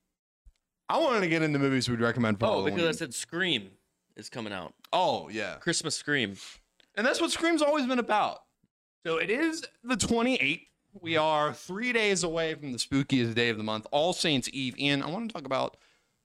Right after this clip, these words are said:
Speaker 1: what movies you'd recommend for Halloween. While we're on the topic of Scream Queens and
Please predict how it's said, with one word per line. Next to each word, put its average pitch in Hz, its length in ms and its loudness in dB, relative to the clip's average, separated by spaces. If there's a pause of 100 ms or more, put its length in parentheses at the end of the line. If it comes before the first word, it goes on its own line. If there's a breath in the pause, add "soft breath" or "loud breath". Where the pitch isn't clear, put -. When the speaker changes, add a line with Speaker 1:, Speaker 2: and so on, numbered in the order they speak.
(540)
Speaker 1:
what 311 140 -16
movies 220 300 -2
you'd 175 160 0
recommend 151 400 2
for - 100 -2
Halloween. 123 440 -4 (1500)
While 131 140 -6
we're 127 140 -4
on 123 100 -2
the 113 80 0
topic 113 320 2
of 98 100 0
Scream 101 400 0
Queens 104 500 -10
and 87 220 -12